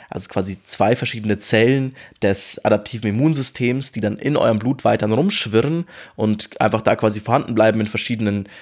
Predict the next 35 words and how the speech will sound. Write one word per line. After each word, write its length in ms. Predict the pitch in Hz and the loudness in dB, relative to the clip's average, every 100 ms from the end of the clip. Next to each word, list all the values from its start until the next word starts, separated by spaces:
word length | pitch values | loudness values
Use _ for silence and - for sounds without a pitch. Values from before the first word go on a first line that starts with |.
| - | -18
äh, 160 | - 98 | -4 -4
Konzentrationen. 920 | - 113 117 104 - 123 139 123 139 - - | 0 -2 0 -4 0 2 4 2 0 -6 -10
Und 140 | - 117 | 0 2
das 140 | 160 | 2
ist 140 | 185 - | 2 2
genau 220 | 123 120 | 4 6
das, 200 | 131 - | 4 4
was 180 | 127 - | 2 4
wir 180 | 123 | 4
als 240 | 113 110 - | 4 2 0
Immunität 840 | 113 117 110 104 120 117 143 - - | 0 0 0 -2 2 2 2 -8 -12
kennen, 340 | - 101 98 92 | -4 -2 0 -2
also 220 | 101 101 | -4 -4
nach 220 | 104 - | -6 -6
einer 200 | 98 101 | -4 -2
Impfung 460 | 156 185 - 104 95 | 2 0 0 -4 -2
zum 140 | 104 | -2
Beispiel 300 | 107 107 107 | 0 -2 0
oder 80 | 113 | 0
nach 120 | 110 | 0
einer 140 | 107 | -2
Infektion. 520 | 110 107 - - 113 113 | -4 -4 -6 0 2 2
Also 120 | 90 | 0
die 80 | 95 | -2
meisten 440 | 98 143 - 131 | 2 0 0 -6
Krankheiten, 560 | - 107 127 113 110 101 | -6 -6 -2 -2 -2 -4
die 100 | 104 | -4
ihr 100 | 95 | -4
bekommt, 520 | - - 127 151 - - - - _ | -6 -4 -2 -2 -8 -20 -20 -20 _
könnt 280 | 131 135 - | 0 2 0
ihr 100 | 113 | 2
nur 200 | 110 110 | 2 4
einmal 320 | 117 113 95 | 4 4 2
bekommen, 400 | 92 - 98 95 | 0 -4 -6 -4
weil 220 | 98 - | -4 -6